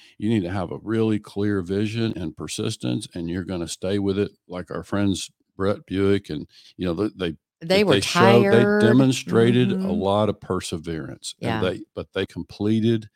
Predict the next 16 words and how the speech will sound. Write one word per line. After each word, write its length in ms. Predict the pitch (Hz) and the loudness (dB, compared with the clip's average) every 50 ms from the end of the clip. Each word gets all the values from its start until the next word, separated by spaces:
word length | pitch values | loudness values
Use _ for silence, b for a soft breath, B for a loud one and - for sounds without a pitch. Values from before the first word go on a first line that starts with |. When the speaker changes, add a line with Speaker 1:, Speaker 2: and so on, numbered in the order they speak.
| _ _ - | _ _ -10
Speaker 1:
the 80 | - - | -10 -10
thing. 460 | - - - 98 98 85 - - - _ _ _ _ _ _ _ _ _ _ _ | -8 -6 -4 -2 -2 -2 -4 -6 -16 _ _ _ _ _ _ _ _ _ _ _
They 80 | - 95 | -12 -10
completed 460 | - - 107 - - 135 135 98 73 | -6 -6 -4 0 2 2 2 2 0
it. 100 | - - _ _ _ _ _ _ _ _ _ _ _ _ _ _ _ _ | -8 -16 _ _ _ _ _ _ _ _ _ _ _ _ _ _ _ _
And 140 | - 101 95 | -10 -10 -8
so 340 | - - 104 101 98 95 - _ _ _ _ | -6 -4 -2 -2 -2 -4 -6 _ _ _ _
that's 260 | - 107 104 - - - | -4 -4 -4 -4 -6 -4
why 280 | 101 98 98 98 98 | -2 -2 0 0 -2
it's 280 | 98 98 98 92 - - | -2 -4 -6 -6 -6 -8
important 400 | 95 85 - 120 113 104 98 98 | -8 -6 -4 -4 -2 -2 -2 -2
when, 200 | 92 90 90 95 - | -4 -4 -6 -8 -8
when 120 | - 98 98 | -6 -4 -4
you 80 | 92 | -4
think 220 | 85 - - - - | -4 -6 -8 -8 -6
about 340 | 98 90 92 87 87 90 | -4 -4 -2 -2 -4 -6